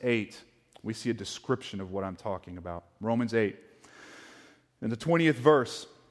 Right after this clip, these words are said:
it says, "For the creation was subjected to futility."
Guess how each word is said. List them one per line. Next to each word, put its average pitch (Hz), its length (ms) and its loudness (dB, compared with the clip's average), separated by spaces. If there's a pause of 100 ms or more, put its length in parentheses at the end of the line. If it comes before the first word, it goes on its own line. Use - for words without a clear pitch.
(800)
it 139 80 0
says, 165 220 2
"For 180 180 6
the 165 100 4
creation 196 600 4
was 156 120 2
subjected 175 760 4
to 165 180 -4
futility." 156 1080 -2